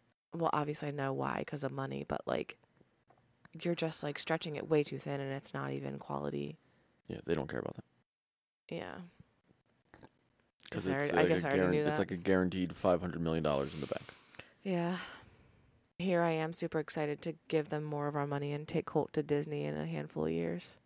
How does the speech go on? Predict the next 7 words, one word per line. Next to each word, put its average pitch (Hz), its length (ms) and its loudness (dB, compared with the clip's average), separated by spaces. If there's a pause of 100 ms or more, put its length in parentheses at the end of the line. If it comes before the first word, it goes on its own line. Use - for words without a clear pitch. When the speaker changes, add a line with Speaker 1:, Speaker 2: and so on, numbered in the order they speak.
(2000)
Speaker 2:
Yeah, 120 220 0
I 139 40 0
don't, 139 320 -2
yeah, 123 220 4 (140)
I - 60 -2
don't 123 160 6
know. 92 100 0